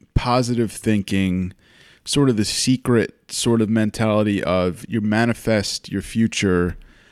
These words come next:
by what the pictures and the thoughts in your mind. And I, from my research on you, I,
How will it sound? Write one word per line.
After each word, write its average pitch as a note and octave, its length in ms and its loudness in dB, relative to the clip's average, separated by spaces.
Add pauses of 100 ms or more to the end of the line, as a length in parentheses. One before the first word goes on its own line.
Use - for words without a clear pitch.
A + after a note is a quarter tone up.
(280)
by G2+ 500 2
what G2+ 360 -2 (120)
the A2 100 -2
pictures G2+ 960 0
and F#2+ 180 -2
the F#2+ 60 0
thoughts G2+ 400 0
in F#2+ 80 -4
your F2+ 80 0
mind. F2 520 -2 (100)
And G2 120 0
I, G2+ 120 0 (180)
from A#2 300 0
my A2+ 100 2
research B2 500 2
on G#2+ 140 2
you, G2+ 140 2
I, F#2+ 100 2